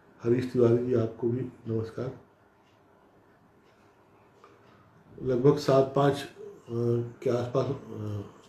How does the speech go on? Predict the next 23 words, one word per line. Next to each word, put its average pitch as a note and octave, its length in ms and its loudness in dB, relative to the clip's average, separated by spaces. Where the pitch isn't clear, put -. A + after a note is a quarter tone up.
सात B2+ 240 -4
पाँच C#3 200 0
तो C#3 80 2
हो C3 100 4
ही C3+ 120 6
रहा A2+ 240 2
है। - 200 -2
<coughs> - 460 6
किसी F3 200 0
भी F3 100 6
पल E3+ 380 8
वसंत B2+ 460 2
जी C#3+ 160 8
आते D#3+ 280 8
होंगे E3+ 280 8
और D#3+ 60 2
फिर D3 140 4
हम C3+ 140 0
उनके B2+ 200 -2
साथ B2 180 2
जुड़ C3 200 0
जाएंगे। D3 300 0
हमारी A#2 400 -2